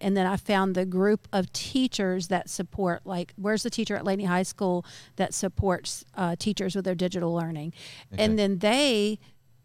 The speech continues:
Speaker 1: you can reach out to one of those digital learning specialists, uh, reach out to them via email and see if they can give you some help, um, in you know, getting things read to your students or opening up files or,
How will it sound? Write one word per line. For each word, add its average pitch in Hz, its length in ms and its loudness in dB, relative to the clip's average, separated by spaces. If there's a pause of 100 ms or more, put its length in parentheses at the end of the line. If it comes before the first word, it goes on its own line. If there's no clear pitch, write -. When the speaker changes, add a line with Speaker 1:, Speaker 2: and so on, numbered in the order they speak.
Speaker 1:
you 214 220 2
can 226 220 0
reach 208 260 0
out 190 200 2
to 202 140 -2
one 190 200 2
of 190 100 0
those 180 300 2 (120)
digital 190 360 4
learning 185 280 2
specialists, 180 1040 0 (640)
uh, 185 240 4
reach 214 180 2
out 208 120 4
to 233 80 0
them 208 160 2
via 208 220 2
email 185 460 0
and 202 160 -4
see - 120 -4
if 202 80 -4
they 208 160 2
can 196 220 -2
give 185 240 -2
you 185 120 2
some 170 260 -2
help, 185 440 -4 (360)
um, 170 320 -2 (260)
in 180 240 0 (320)
you 202 80 -4
know, 175 140 0
getting 185 380 2
things 180 300 -2
read 175 240 2
to - 120 -6
your 175 80 -2
students 175 520 -4
or 175 200 -2
opening 220 420 4
up - 160 -6
files 160 540 -6
or, 170 180 -2